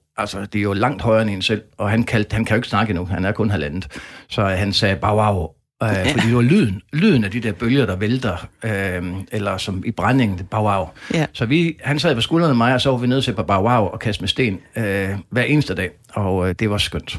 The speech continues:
Speaker 2: Ja, og, og jeg kan se, du, du bliver helt salig
Speaker 1: Ja.
Speaker 2: i øjnene, Morten. Men nu skal du høre her, vi har faktisk tænkt ham med ind i den her aktivitet, som vi vil, øh, anbefale dig at lave,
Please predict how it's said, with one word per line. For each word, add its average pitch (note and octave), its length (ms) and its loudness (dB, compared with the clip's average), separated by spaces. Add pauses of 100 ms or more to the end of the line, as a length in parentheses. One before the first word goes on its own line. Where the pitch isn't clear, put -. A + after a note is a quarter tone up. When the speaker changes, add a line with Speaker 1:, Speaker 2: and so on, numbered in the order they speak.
(140)
Speaker 2:
Ja, E3+ 180 2 (720)
og, F#3 100 0 (120)
og F3+ 100 4
jeg F3+ 100 2
kan F#3 100 -4
se, G3 140 0
du, F3+ 160 -4 (120)
du G#3 100 0
bliver G#3 160 0
helt G#3+ 300 0
salig D#3+ 220 2 (100)
Speaker 1:
Ja. F3 80 -4
Speaker 2:
i D3+ 40 -2
øjnene, D3+ 260 -2
Morten. D#3+ 360 0
Men F#3+ 160 2
nu A3+ 60 2
skal C4+ 160 -2
du B3+ 60 0
høre B3+ 140 2
her, B3+ 100 2
vi A#3+ 100 -4
har A#3 100 -4
faktisk B3+ 340 -4
tænkt A3 220 -2
ham G#3 140 0
med G#3 300 2 (100)
ind G3+ 240 -2
i F#3 220 -2
den G3 140 2
her G3 240 0
aktivitet, E3+ 600 -4
som F3 180 -2
vi F#3 100 0
vil, E3 220 0 (500)
øh, D#3 260 4
anbefale D#3+ 520 -2
dig C#3+ 220 -2
at D#3 60 0
lave, D3 300 0